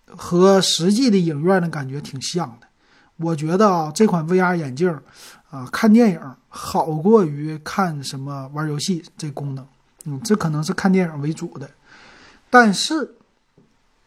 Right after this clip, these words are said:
在我体验的可能也就十分钟的过程当中吧，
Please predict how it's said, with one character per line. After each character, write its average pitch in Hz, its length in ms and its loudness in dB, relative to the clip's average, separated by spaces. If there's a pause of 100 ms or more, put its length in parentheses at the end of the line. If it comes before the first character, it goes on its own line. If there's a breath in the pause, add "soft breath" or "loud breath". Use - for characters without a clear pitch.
(760 loud breath)
在 233 160 10
我 247 140 10
体 160 280 -4
验 214 220 4
的 190 100 2
可 165 100 -8
能 180 160 -2
也 196 80 2
就 170 140 -4
十 - 260 -4
分 247 200 2
钟 180 140 0
的 165 100 -4
过 180 160 -4
程 151 140 -10
当 143 180 -10
中 131 180 -14
吧， 123 180 -18